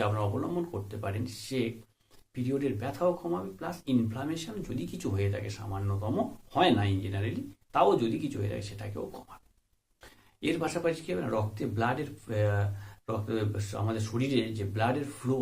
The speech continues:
ব্লাডের, আহ, ফ্লোটা ঠিক রাখবে, পাশাপাশি যে ক্র্যাম্পিং পেইন, খিঁচে ধরা যে যন্ত্রণা, এই খিঁচে ধরাটাকে কমিয়ে দেবে। সেটা হচ্ছে কি জানেন? সেটা হচ্ছে দারচিনি। দারচিনি নরমাল মুখে রেখে চিবিয়ে খেতে পারেন, তবে সেক্ষেত্রে সামান্যটুকু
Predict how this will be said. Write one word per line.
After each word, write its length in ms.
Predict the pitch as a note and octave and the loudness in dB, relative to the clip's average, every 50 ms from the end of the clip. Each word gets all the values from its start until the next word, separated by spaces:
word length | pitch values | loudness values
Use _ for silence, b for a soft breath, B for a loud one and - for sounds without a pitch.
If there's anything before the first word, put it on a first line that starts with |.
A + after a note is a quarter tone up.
| A#2 G#2+ G#2 | 0 0 0
ব্লাডের, 340 | G#2+ A2 A#2 B2+ C3+ C3+ - | 0 0 2 2 0 -2 -4
আহ, 320 | A#2 - - - G2+ G2+ G2 G2+ | -8 -10 -10 -6 -4 -4 -4 -4
ফ্লোটা 360 | - - C3 C#3 D3 C#3+ D#3+ D#3 D#3 - | -4 0 4 4 4 4 2 0 -2 -2
ঠিক 140 | D#3+ E3 E3 E3+ | -4 -2 0 2
রাখবে, 220 | F3 F3 F3 F3 - - _ | 2 2 0 -4 -10 -8 _
পাশাপাশি 400 | A2+ A#2 A#2+ C#3+ C#3+ C#3 A#2 A2+ A2+ A2 A2 | -6 -4 -4 -2 -4 -4 -2 -2 -2 -2 -2
যে 60 | - - - - - | -4 -6 -8 -10 -6
ক্র্যাম্পিং 460 | - C#3+ - F3+ F3+ F3 F3 A3 G#3 G#3+ G3 - - | -4 -4 -2 0 -2 -2 -2 -4 -4 -4 -4 -6 -4
পেইন, 180 | - B2+ A#2+ G#2+ G#2+ - | -6 -6 -6 -6 -8 -6
খিঁচে 260 | - G3 F#3 - A3+ G#3 - | -4 -4 0 0 0 0 0
ধরা 180 | B2+ C3 C3 B2+ B2 | 0 0 0 0 0
যে 60 | B2+ - G#2+ | 0 0 0
যন্ত্রণা, 360 | - G#2+ G#2+ G#2 G2+ - - E2 G2+ | -2 -2 -4 -4 -4 -6 -8 -10 -10
এই 40 | - - | -12 -12
খিঁচে 300 | - - C#3+ C3+ - A3 A3+ F3 | -12 -12 -8 0 2 2 2 2
ধরাটাকে 440 | E3 C#3+ D#3+ E3 E3 F3 F3 F3 F3+ F3 - | 0 0 2 2 2 2 0 -2 -2 -4 -2
কমিয়ে 300 | G2+ G2+ G2+ G2 G2+ - - | -2 0 0 0 -2 -4 -6
দেবে। 160 | - - - - - - | -10 -12 -14 -16 -20 -20
সেটা 160 | - - - C#3 | -16 -10 -6 -6
হচ্ছে 200 | D3+ - - E3 D#3+ | -6 -6 -6 -8 -6
কি 60 | G3+ G#3 A#3 | -2 0 0
জানেন? 200 | A#3+ F#3 - G2+ - - - - - _ _ _ _ _ _ _ _ - | 2 2 0 -4 -6 -10 -16 -18 -20 _ _ _ _ _ _ _ _ -14
সেটা 180 | - G2+ A2 G2+ | -10 -8 -6 -6
হচ্ছে 180 | - - - - - - G#2 - | -6 -6 -8 -8 -8 -6 -6 -6
দারচিনি। 520 | A2+ G2+ G2+ G#2 - - - - _ _ - _ _ _ _ _ _ _ _ _ _ _ _ _ _ _ _ _ B B B B B B B B - | -8 -8 -10 -12 -14 -14 -16 -16 _ _ -20 _ _ _ _ _ _ _ _ _ _ _ _ _ _ _ _ _ B B B B B B B B 2
দারচিনি 400 | C#3 C3+ C3+ - - G3 G3 G3 F#3 E3 | 4 4 4 4 2 2 2 4 4 4
নরমাল 300 | D#3 D#3 D#3 D#3 E3 D#3+ D3 C#3+ | 4 4 2 2 2 2 4 4
মুখে 200 | C#3+ C#3 D3 D3 C#3+ | 2 2 2 2 2
রেখে 160 | C#3+ C#3 C#3+ C#3 - | 2 2 0 -2 -2
চিবিয়ে 260 | - G2+ G#2 A2+ A2+ A2+ | -2 -2 0 0 0 -2
খেতে 160 | A#2 A#2 - - | -2 -4 -4 -4
পারেন, 220 | G#2+ A2+ A#2 A#2+ B2+ - - - - _ _ _ _ | -2 -2 -2 -4 -6 -8 -12 -18 -20 _ _ _ _
তবে 140 | - A3 G#3 - | 0 0 0 0
সেক্ষেত্রে 340 | - C#3+ - D3+ D3 C#3+ E3+ E3+ - | 0 -2 -2 -4 -4 -4 -6 -6 -4
সামান্যটুকু 540 | - G#2+ G#2 G#2 G#2 A2 A2 A2 A2+ G#2+ | -2 0 2 2 2 2 2 0 0 0